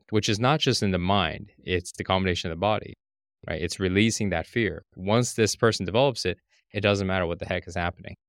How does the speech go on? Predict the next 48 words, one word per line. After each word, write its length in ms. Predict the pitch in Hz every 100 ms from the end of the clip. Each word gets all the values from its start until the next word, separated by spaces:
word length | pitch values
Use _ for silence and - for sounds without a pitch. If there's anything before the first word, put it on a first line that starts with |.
| _ _ _ _ _ _ _
It 60 | 92
really 300 | 95 92 85
doesn't. 320 | 85 82 80 -
It 80 | 95
doesn't 280 | 95 95 87
matter. 320 | 90 87 82 - _ _ _ _ _ -
Because 380 | 95 101 92
whatever 460 | 95 95 104 110 113
is 100 | 98
happening, 500 | 110 104 - 82 82
there's 180 | 98 90
only 240 | 95 104 98
two 180 | - 98
choices. 580 | 110 107 - - - - _ _ _ _ _ _
There's 160 | - 82
something 260 | 95 87 90
I 60 |
need 180 | 87 85
to 80 | 85
do 280 | 85 87 110 _ _ _ 87
right 180 | 85
now, 360 | 82 85 90 120 - -
or 120 | 87
there's 200 | 87 -
nothing 260 | 110 107 85
I 60 |
need 160 | 80 78
to 80 | 82
do 120 | 80
right 120 | 71 -
now. 120 | - - _ _ _ _ _ _ _ _ _ _ _ _
And 100 | 104
it's 120 | 95 101
always 340 | 107 127 110
just 180 | 101 -
gonna 160 | 98
be 140 | 92 104
like 180 | 90 -
that. 160 | - - -
And 140 | 104
now 260 | 104 120 101
it 80 | 90
doesn't 220 | 104 98
matter 180 | 95 90
what 200 | 87 95
happens 300 | - 98 98
in 60 | 90
life, 220 | 95 117